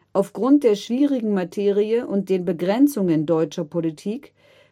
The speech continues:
besteht der Beitrag vor allem in der Bereitstellung informeller Kontaktmöglichkeiten zwischen den beteiligten Parteien.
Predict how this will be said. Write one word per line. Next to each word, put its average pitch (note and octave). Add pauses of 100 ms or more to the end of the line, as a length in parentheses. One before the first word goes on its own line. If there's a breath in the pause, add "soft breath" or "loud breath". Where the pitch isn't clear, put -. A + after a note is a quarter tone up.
besteht A#3
der A3+
Beitrag G3
vor -
allem G3
in F3
der E3
Bereitstellung E3 (140)
informeller F3
Kontaktmöglichkeiten D#3+ (320 soft breath)
zwischen B3
den G3+
beteiligten D#3
Parteien. F3+